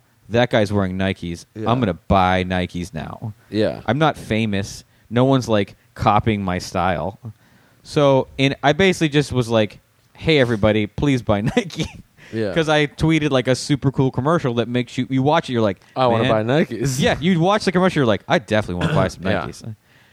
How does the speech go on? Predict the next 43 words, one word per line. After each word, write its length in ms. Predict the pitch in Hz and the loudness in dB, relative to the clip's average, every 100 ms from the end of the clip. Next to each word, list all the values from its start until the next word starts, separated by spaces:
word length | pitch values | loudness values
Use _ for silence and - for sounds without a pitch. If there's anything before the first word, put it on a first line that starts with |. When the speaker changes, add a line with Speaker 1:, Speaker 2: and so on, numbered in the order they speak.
| _ _ _ _ | _ _ _ _
Speaker 2:
So 140 | - | -2
then 140 | 190 185 | 2 2
Speaker 1:
So 40 | |
Speaker 2:
you 160 | 143 143 | 2 0
started 300 | - 135 120 | 0 0 2
having 240 | 127 113 113 | 0 0 -4
a 40 | |
change 320 | - 117 98 | -4 -4 -4
of 100 | 95 | -4
heart. 300 | 95 98 69 - _ - _ _ - | -2 -2 -2 -10 _ -20 _ _ -6
Speaker 1:
I 100 | 214 | 0
wouldn't 260 | 262 254 208 | 0 0 0
call 220 | 214 185 | 2 2
it 40 | |
a 20 | |
change 240 | 165 196 165 | 2 0 2
of 60 | |
heart 300 | 165 180 175 - | 2 2 0 -6
so 140 | - 160 | -2 2
much 200 | 151 151 | 2 0
as 140 | 139 | -2
it 80 | 135 | -4
just 260 | 120 147 - | -2 0 0
was 140 | 127 | 0
like, 260 | 123 113 - | 2 0 -2
"Oh, 220 | 160 160 | 0 2
I'm 340 | 123 123 120 113 | 4 2 2 0
a, 80 | 110 - - | -2 -4 -2
I'm 240 | 131 147 | 0 2
like," 160 | 147 131 131 | 0 0 2
I 80 | |
realize 580 | 151 202 233 165 143 - - _ - | 2 2 2 2 0 -4 -14 _ -2
I 120 | 147 | 0
am, 220 | 160 185 | 2 0
like, 200 | 156 139 | 0 0
a 60 | 113 | -2
corporate 560 | - - 151 - 113 | -2 0 0 0 -2
hypocrite. 500 | 110 135 110 - 82 - 113 - _ _ _ _ _ | -2 -2 -4 -6 -10 -10 -20 -20 _ _ _ _ _
Speaker 2:
Oh, 120 | 107 123 | 0 2
yeah. 240 | 107 87 67 _ _ _ | 2 -2 -6 _ _ _
Speaker 1:
You 120 | 117 | -2
know, 200 | 117 113 | 2 2
like, 360 | 117 110 - | 2 0 -2